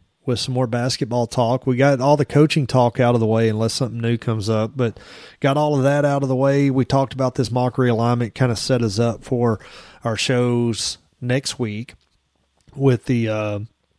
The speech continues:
actual realignment, with how things shake out. And I'm looking forward to getting that email from the U I L,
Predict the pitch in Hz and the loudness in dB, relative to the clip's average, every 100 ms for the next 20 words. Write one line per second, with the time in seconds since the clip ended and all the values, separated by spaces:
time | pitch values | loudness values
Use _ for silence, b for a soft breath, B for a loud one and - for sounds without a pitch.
0 | _ _ _ _ - - _ 175 185 208 | _ _ _ _ -18 -18 _ -2 2 6
1 | 156 120 113 104 104 123 - 143 117 131 | 6 6 2 0 -2 -4 -2 0 2 2
2 | - 123 123 - 123 117 - 110 117 - | 2 -4 -2 -2 0 -2 -2 -2 -2 -4
3 | 127 113 110 110 123 120 120 120 117 113 | -6 -4 -4 -2 -2 -2 -2 0 0 0
4 | 117 - 123 110 113 120 117 113 - 113 | 0 0 -4 -4 -2 0 0 0 -2 -4
5 | 110 110 107 107 107 120 | -2 0 0 0 0 -2